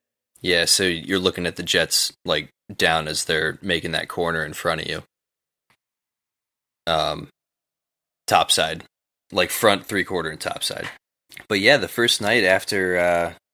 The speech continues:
after all the fun and excitement, we went down to the, uh, Alabama Hills,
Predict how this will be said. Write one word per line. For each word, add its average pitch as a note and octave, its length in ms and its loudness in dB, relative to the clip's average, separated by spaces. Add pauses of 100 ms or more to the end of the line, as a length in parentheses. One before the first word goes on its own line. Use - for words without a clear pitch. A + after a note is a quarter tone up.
(140)
after F#2+ 360 -2
all F#2 160 2
the E2+ 360 0
fun G2 280 -2
and F2+ 100 -2
excitement, F2 540 0
we F#2 160 -2
went F2 180 -4
down F2+ 300 2
to F#2 280 -6
the, F2 360 -2
uh, E2+ 360 4
Alabama F#2 540 4
Hills, G2 580 0